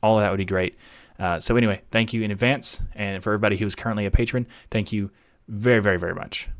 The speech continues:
So, uh, let's just get to the show. Up first in the show this week is the latest release of the Linux kernel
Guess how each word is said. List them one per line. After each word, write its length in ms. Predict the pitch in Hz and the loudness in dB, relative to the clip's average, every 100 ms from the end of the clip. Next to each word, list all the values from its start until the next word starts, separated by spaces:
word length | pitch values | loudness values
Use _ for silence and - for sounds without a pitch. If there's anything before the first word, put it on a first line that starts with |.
| - - _ _ - - | -12 -20 _ _ -20 -10
So, 320 | - 117 104 | 2 4 6
uh, 160 | 101 101 | 6 6
let's 200 | 117 131 | 6 4
just 160 | 131 - | 2 -4
get 100 | - | -4
to 60 | |
the 80 | 135 | -2
show. 240 | 131 120 - - - - - - - - _ - - _ - - - - | 0 0 -2 -10 -12 -12 -12 -12 -14 -16 _ -20 -20 _ -20 -20 -20 -2
Up 100 | 135 | 0
first 220 | 156 196 131 | 6 4 4
in 40 | |
the 60 | 110 | 2
show 160 | 113 | 4
this 180 | 104 95 | 4 2
week 240 | 110 147 | 2 0
is 140 | - 101 | 0 0
the 140 | 107 | 2
latest 420 | 101 120 160 147 | 4 4 2 0
release 440 | 123 113 110 113 - - | 0 2 2 0 -4 -2
of 320 | 107 104 98 | 0 0 -2
the 160 | 98 101 | -2 -2
Linux 420 | 98 98 101 - | -2 -2 -4 -8
kernel 440 | - 113 117 78 | -4 -2 -2 -4